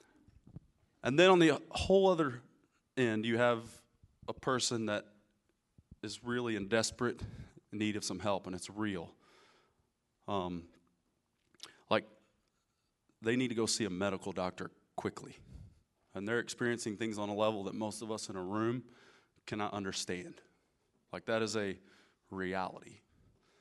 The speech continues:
And believers or non-believers, either one, are not immune to that. Okay? So we want to dive into this thing called depression, 'cause you have this extreme over here where the guy, it's,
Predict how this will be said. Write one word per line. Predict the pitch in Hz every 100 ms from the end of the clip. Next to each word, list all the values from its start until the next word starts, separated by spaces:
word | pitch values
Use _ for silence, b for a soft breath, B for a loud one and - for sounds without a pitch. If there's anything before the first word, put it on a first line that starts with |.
| _ _ _ _ _ -
And | 98 92
believers | 92 95 120 123 135 127 - - - -
or | 101
non-believers, | 107 107 95 92 90 95 90
either | 104 110
one, | 113 104
are | 95
not | 98 98
immune | 95 107 107
to | 95
that. | 87 - - _ _ _ _ _ _ _ _ _ _ _ _ _ _ _ _ -
Okay? | - 101 123 - - _ _ _ - - -
So | 123
we | 143
want | 165
to | 135
dive | 107 123 143 139
into | 151 147 131 120 117 - - b b b b b b b _ _ -
this | 117 - - _ -
thing | - 135 127
called | 127 113
depression, | 98 160 135 117
'cause | 107
you | 135
have | 151
this | 156 160 - - _
extreme | 131 - - 156 156
over | 143 123
here | 123 143
where | 127
the | 113
guy, | 123 131
it's, | 117 - -